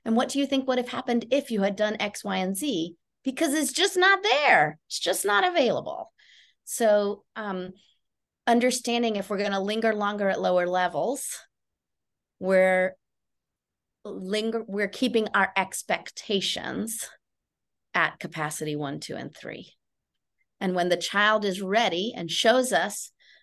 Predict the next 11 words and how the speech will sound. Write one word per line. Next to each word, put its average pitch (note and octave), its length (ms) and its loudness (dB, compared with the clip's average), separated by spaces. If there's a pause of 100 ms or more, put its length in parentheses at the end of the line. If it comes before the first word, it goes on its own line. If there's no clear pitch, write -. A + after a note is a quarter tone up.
(180)
those, F3 460 4 (220)
those F3+ 380 -4
glimmers G3 760 0
of E3+ 100 -6
capacity F3+ 580 -4
four, G3+ 520 2
then G4+ 100 -4 (120)
we A4 80 0
can E3+ 400 -4
keep E3 240 -8
going E3+ 460 -6